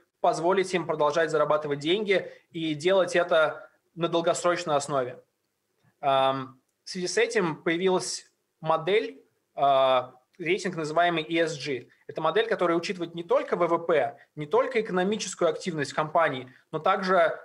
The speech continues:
а, влияние компании на общество, э, со-, social, влияние компании на государство, governance, и влияние компании, конечно же, на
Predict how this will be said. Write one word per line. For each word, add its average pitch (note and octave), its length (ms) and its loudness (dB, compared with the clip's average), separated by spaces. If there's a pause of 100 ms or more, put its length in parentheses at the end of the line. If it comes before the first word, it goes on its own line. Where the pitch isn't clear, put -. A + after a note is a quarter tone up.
(140)
а, D3+ 320 2
влияние F3+ 440 0
компании F3+ 540 0
на D#3 640 2
общество, G#3+ 720 0 (280)
э, D3+ 220 4
со-, F3 260 -4
social, E3+ 580 0 (200)
влияние F#3 340 2
компании F3 440 0
на D#3 80 -2
государство, G3+ 720 0
governance, E3+ 640 0 (300)
и G3 380 2 (140)
влияние F3 480 0
компании, F3+ 400 0
конечно E3 420 -4
же, C#3+ 120 -8
на D3+ 360 2